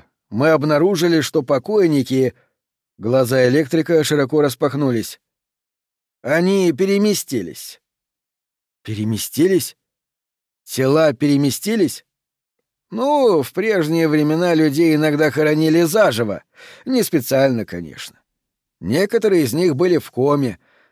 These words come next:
настолько глубокой, что их признавали мертвыми и хоронили. Конечно, когда они приходили в себя. Он взглянул на электрика, чтобы понять, какое впечатление производит на него эта история.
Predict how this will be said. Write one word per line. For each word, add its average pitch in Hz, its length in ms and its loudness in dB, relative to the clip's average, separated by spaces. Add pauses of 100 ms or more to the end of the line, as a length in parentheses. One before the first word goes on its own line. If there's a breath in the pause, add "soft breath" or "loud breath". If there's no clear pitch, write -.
(120)
настолько 165 520 0
глубокой, 143 600 0 (300 soft breath)
что - 240 -6
их 156 220 0 (260 soft breath)
признавали 151 640 2
мертвыми 147 600 2
и - 20 0
хоронили. 127 680 -2 (540)
Конечно, 208 580 0
когда 160 380 2
они 156 240 2
приходили 160 720 -2
в 202 60 -6
себя. 220 580 2 (480 soft breath)
Он 123 260 0
взглянул 127 520 0
на 123 160 2
электрика, 151 420 -2
чтобы 123 300 -2
понять, 147 400 -2 (340 soft breath)
какое 131 380 0
впечатление 156 720 0
производит 131 640 0
на 123 80 0
него 135 260 2
эта 139 220 0
история. 113 480 -6